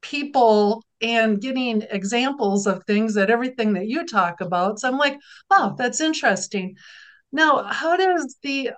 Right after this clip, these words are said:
unimaginable come into regular work and paying bills? Because I want something unimaginable. And I mean, there's you, there's white light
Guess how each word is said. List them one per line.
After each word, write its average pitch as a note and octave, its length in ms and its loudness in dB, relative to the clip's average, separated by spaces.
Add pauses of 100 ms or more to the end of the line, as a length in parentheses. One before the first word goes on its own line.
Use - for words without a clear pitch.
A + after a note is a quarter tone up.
(100)
unimaginable A#3+ 1500 0 (120)
come C4+ 260 -2
into A#3 1040 0 (600)
regular A3 960 2 (640)
work A#3+ 400 0 (920)
and G3 420 -2 (120)
paying A3+ 520 0
bills? G3+ 520 -2
Because G#3+ 500 -4 (120)
I A#3+ 140 6
want D4+ 340 2
something G#3+ 440 -2
unimaginable. F#3+ 1160 0 (180)
And A3 640 0
I G#3+ 60 0
mean, A3+ 320 2
there's A3 520 4
you, A3+ 580 2 (100)
there's G3+ 260 0
white A3+ 320 4
light G#3+ 480 2